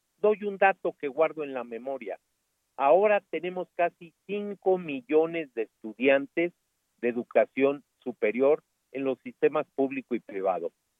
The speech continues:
primordialmente en el público, por supuesto. A mediados del siglo pasado, la cifra no llegaba a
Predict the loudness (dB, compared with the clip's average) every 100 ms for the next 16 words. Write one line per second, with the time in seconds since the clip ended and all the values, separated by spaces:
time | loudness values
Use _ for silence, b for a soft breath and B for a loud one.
0 | _ _ -10 -4 -2 -2 2 4 2 -2
1 | -8 -6 -6 -8 -16 -14 -12 -8 -8 -10
2 | -14 -10 -10 -12 _ -12 -12 -12 -12 0
3 | 6 8 10 10 10 6 4 -6 -8 -12
4 | -8 -2 -2 -2 -4 -4 -2 -2 -4 _
5 | _ _ _ _ _ _ -2 -2 -2 -10
6 | -6 -6 -4 -6 -6 -4 -4 -2 -2 -4